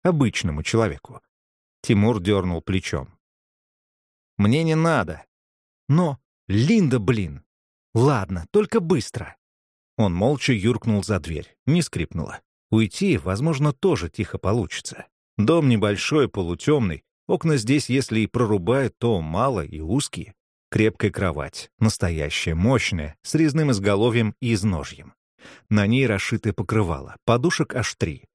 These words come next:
На вычурном столике кувшин с узким горлом. Пара резных кубков и блюдо с фруктами. Роскошь для этой глуши. Красиво живёт зараза. А у ребят общая комната, жёсткие матрасы и пара комплектов одежды на смену.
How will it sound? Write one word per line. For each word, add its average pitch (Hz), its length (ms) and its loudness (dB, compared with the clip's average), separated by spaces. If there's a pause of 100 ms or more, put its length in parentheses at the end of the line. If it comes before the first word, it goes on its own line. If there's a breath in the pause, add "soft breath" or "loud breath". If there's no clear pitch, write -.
(360 soft breath)
На 98 180 4
вычурном 147 480 2
столике 160 480 0
кувшин 147 520 0
с - 80 -6
узким 110 400 0
горлом. 85 460 -2 (280)
Пара 107 240 4
резных 104 400 -2
кубков 135 480 -2
и 104 60 0
блюдо 90 320 -2
с - 80 -6
фруктами. - 560 -4 (180)
Роскошь 131 480 0
для 80 200 -4
этой 82 140 -6
глуши. 95 460 -2 (1120)
Красиво - 720 -2
живёт 85 320 -2
зараза. 87 520 -2 (160)
А 123 100 4
у 139 100 4
ребят 131 400 2
общая 123 360 0
комната, 120 680 0
жёсткие 107 440 -2
матрасы 101 680 -2
и - 20 -6
пара 135 320 0
комплектов 104 640 -2
одежды 90 400 -2
на 90 160 0
смену. 73 480 -6